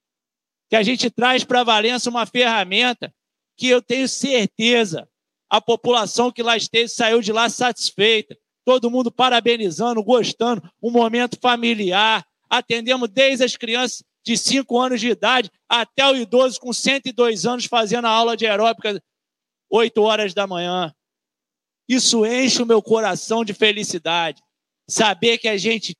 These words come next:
cria lei, saber que a gente tem ferramentas de executar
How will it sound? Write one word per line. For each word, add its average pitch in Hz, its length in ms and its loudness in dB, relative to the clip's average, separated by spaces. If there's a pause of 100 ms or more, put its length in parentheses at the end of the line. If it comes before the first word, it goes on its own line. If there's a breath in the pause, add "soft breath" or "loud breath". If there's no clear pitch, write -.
(140)
cria 240 340 4
lei, 214 420 0 (300)
saber 208 380 0
que - 80 -2
a 208 60 0
gente 220 260 -6 (120)
tem 262 200 2
ferramentas 214 540 0
de 233 100 -8
executar 226 920 -2